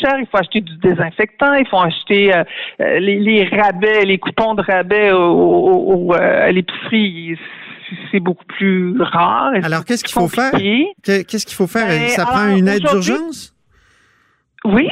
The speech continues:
Speaker 1: aujourd'hui, le, le, le collectif pour un Québec sans pauvreté sort encore une fois pour demander une aide d'urgence directe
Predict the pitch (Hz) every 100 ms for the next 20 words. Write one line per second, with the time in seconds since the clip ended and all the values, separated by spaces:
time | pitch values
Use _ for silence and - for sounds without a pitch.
0 | - 220 220 226 214 247 320 311 214 196
1 | 196 196 190 208 - 240 233 - 311 -
2 | 226 214 196 220 202 226 - - - 220
3 | 202 190 - 240 208 202 180 196 214 233
4 | - 233 233 254 233 196 190 190 185 170
5 | - 190 202 - 196 190 180 180 196 226
6 | - - - - 208 214 214 220 185 208
7 | 190 170 190 202 202 - 190 165 170 226
8 | 202 170 175 _